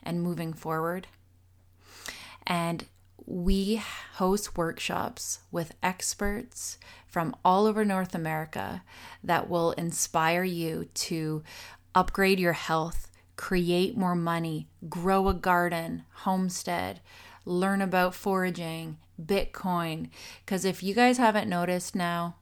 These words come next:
the world's a little crazy, and we give you everything you need in the Sovereign to be self-sustainable, to be more powerful, to be happier. And most importantly, this is a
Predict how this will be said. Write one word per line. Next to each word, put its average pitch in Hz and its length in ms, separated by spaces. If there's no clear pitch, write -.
the 185 100
world's 185 360
a 185 60
little 170 220
crazy, 175 680
and 180 400
we 196 220
give 214 160
you 196 160
everything 185 560
you 180 100
need 165 240
in 170 140
the 165 100
Sovereign 180 680
to 175 100
be 170 140
self-sustainable, 160 1200
to 175 120
be 170 140
more 160 200
powerful, 151 840
to - 100
be 151 140
happier. - 680
And 175 180
most 185 240
importantly, 175 800
this 190 160
is 175 260
a 165 380